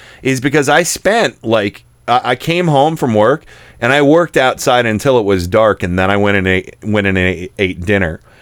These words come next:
Um, you know, I got my electric, I have an electric mower now, which is great, and I've got,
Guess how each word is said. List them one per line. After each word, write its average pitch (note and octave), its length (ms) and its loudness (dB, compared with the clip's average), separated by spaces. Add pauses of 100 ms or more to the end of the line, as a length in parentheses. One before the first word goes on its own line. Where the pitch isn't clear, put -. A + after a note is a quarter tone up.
(540)
Um, G#2 540 0
you A2+ 160 0
know, G#2 160 2
I G2 60 0
got A2 160 -2
my A#2 140 0
electric, B2 460 -2
I G#2 100 0
have A2+ 100 0
an A2 80 -2
electric G#2+ 480 -2
mower B2+ 360 0
now, A2 280 0
which A#2 180 0
is G2 140 -2
great, F#2+ 500 0
and G2+ 140 -2
I've G2+ 200 0
got, B2+ 240 0